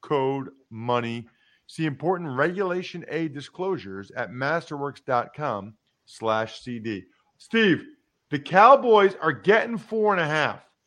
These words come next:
on the road in Philly. The total's forty-two and a half. We don't know who the quarterback is, Steve. I think it's interesting that the line's up.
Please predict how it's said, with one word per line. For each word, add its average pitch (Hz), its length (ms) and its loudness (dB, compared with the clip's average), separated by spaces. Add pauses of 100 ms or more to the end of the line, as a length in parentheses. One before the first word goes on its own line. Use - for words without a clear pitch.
(480)
on 185 340 4
the 262 100 -6
road 156 600 0 (560)
in 226 340 -4
Philly. 123 640 -2 (380)
The 147 100 -4
total's 214 640 0
forty-two 208 920 -6
and 170 80 -4
a 131 120 -4
half. 104 400 -4 (800)
We 185 100 0
don't 277 220 2
know 254 140 6
who 233 120 2
the 190 140 0
quarterback 127 760 -2
is, 98 180 -6
Steve. 127 300 -8
I 156 140 2
think 202 240 -4
it's 196 180 -4
interesting 170 520 -6
that 143 160 -4
the 131 100 -2
line's 156 560 0
up. 180 340 4